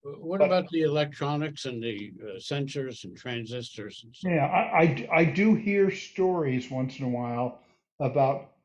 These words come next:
Speaker 2: counterfeit and altered parts that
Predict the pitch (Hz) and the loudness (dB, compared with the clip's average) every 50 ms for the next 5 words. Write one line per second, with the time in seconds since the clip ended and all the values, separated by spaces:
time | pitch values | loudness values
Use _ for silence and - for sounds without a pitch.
0 | _ _ - - 160 165 180 190 185 185 175 - - 180 185 185 185 180 - - | _ _ -10 -2 0 0 0 2 0 -2 -4 -4 -4 -2 -2 -2 -2 -4 -8 -16
1 | _ _ _ _ _ _ _ - 240 226 220 - _ _ _ 151 151 143 143 143 | _ _ _ _ _ _ _ -18 -16 -16 -16 -18 _ _ _ -2 0 2 4 4
2 | 139 135 135 127 - - - _ - 151 165 190 190 - - - 170 165 160 147 | 4 4 4 2 -2 -8 -6 _ 4 6 6 6 6 4 2 0 0 0 0 -2
3 | 135 - - - 175 160 139 117 113 135 139 139 - - - - - _ _ _ | -6 -10 -8 0 2 2 2 2 0 -2 -6 -8 -12 -16 -18 -20 -20 _ _ _
4 | _ _ _ _ _ 135 139 143 143 139 139 - - - | _ _ _ _ _ -2 2 2 2 2 0 -4 -8 -16